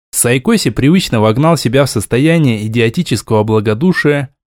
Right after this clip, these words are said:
не умея впадать в которое изгоняющий не имел шансов заполучить в Тусуане приличную должность. Вот Никар, умный мальчик, но мастером ему не стать. Под бодрое тарахтение моторов на площадь выруливали ярко-алые автомобили кортежа.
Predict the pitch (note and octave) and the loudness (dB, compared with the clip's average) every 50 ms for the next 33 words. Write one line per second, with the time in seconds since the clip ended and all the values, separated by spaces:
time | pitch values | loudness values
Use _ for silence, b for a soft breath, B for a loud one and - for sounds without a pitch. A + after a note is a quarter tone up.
0 | _ _ - A3 A#3 A#3 A#3 A3+ A3 A3 G3 E3 C3+ A#2 - - F3 E3 F#3 F3+ | _ _ -2 0 2 2 4 4 4 4 2 2 0 0 0 -2 0 2 2 0
1 | - - - G#3 G3+ - B3 A#3 A3+ G#3+ G#3 F3 E3 G3+ F#3+ G3 G#3 G3+ G3+ G3 | -2 -2 -4 -4 0 0 0 2 2 2 0 0 0 0 2 2 2 2 2 0
2 | - - F#3+ F#3+ F#3+ F#3+ G3 G3 G#3+ A3+ A3 - - E3+ F3+ F3+ - C#3 A2+ G#2 | 0 0 2 2 4 4 4 4 2 2 0 0 0 0 0 0 0 0 0 0
3 | A2+ A2 - B2+ C3 C3+ - - D3+ B2+ - _ B2+ A2 - - D3 E3 E3+ E3 | 0 0 0 0 0 0 0 -2 -4 -4 -4 _ -6 -6 -2 0 0 2 2 2
4 | B2 - - G#2 G#2+ C#3 D#3 - - - B2 A#2+ A#2 A2+ A#2 A#2+ A2+ G#2 G2 G2 | 0 -2 -4 -2 -2 0 -2 -2 -2 -2 -2 -2 0 0 0 2 2 0 -2 -4
5 | F#2+ F2+ - - _ - _ _ _ _ _ _ _ _ _ _ - E3 G3 F#3+ | -8 -10 -12 -16 _ -20 _ _ _ _ _ _ _ _ _ _ 2 2 2 4
6 | G3 G#3 G#3 G3+ - A3+ G#3+ G#3+ - - _ _ - G#3 A3 G3 B2 G#2+ G2+ G#2 | 2 0 0 0 0 0 0 0 -2 -8 _ _ 0 2 4 4 4 2 2 2
7 | A#2 C#3 D#3 - - C3 - - _ _ _ _ _ _ _ - G2+ G2+ G#2 A#2+ | 2 0 0 -2 -4 -6 -8 -8 _ _ _ _ _ _ _ -4 -2 0 0 2
8 | C#3+ F3 D#3+ - F#3 E3 D3+ A#2+ A2 A2 A#2 B2 C#3 C#3+ C3 B2 - - - F#2 | 0 0 0 0 0 2 2 2 2 2 2 2 2 2 0 -2 -2 -4 -4 -4
9 | F2 - _ _ _ _ _ _ _ _ _ _ _ _ _ _ _ - G#2+ G#2 | -4 -6 _ _ _ _ _ _ _ _ _ _ _ _ _ _ _ -2 -2 0
10 | G2+ G#2 F#2+ C3+ E3+ F#3 D#3 D3+ C3 B2 A2 - A2+ A2+ A2+ A2 - - D3 D3+ | 0 0 0 2 2 2 4 2 2 2 2 0 0 -2 -2 -2 -2 -2 0 2
11 | C3+ A#2+ A2+ A2 G#2+ G#2 G2 - A#2 C#3 E3 E3+ E3 B2 - A2+ G2+ F#2 - - | 2 2 0 2 0 0 0 0 0 2 2 2 2 0 -2 -6 -6 -6 -6 -2
12 | G#2+ C3 C#3+ - - D3+ A2+ A2 A2 A2 A#2 B2 B2+ B2 A#2+ A2+ A2+ G#2+ G#2+ G#2 | 0 0 0 2 0 -2 0 0 0 2 2 2 4 4 2 2 2 2 2 2
13 | G#2 G#2+ A2 A2 A2 - - A2 F#2+ - A#2 D3 F3 F3+ E3+ E3 E3 E3 C#3 - | 2 2 2 0 0 -2 -2 -4 -4 0 0 2 2 4 4 4 4 2 0 0
14 | B2 A2 G#2+ G#2 G#2 A#2 B2 B2+ A#2+ G2+ - A#2+ A2 A#2 A2 - A#2+ A2 G2+ F#2+ | 0 0 0 0 2 0 2 2 0 0 0 0 -2 -2 -2 -2 -2 -2 -2 -2
15 | F#2+ F#2 F2+ | -6 -8 -12